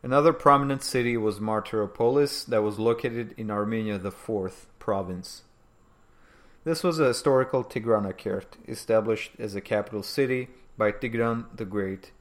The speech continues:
in sixty-nine B C. It is a present-day city of Diyarbakir in Turkey. These or-, reorganizations,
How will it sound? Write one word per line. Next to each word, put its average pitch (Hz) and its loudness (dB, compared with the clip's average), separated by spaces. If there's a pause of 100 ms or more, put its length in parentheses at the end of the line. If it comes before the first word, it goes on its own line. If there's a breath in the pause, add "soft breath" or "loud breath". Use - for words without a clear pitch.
(160)
in 107 -8
sixty-nine 101 -6
B 95 -6
C. 117 -12 (1080 soft breath)
It 120 -8
is 113 -2
a 110 2
present-day 120 0
city 110 -2
of 101 -4
Diyarbakir 101 -2
in 95 -8
Turkey. - -10 (1080 soft breath)
These 170 -2
or-, 160 6
reorganizations, 127 2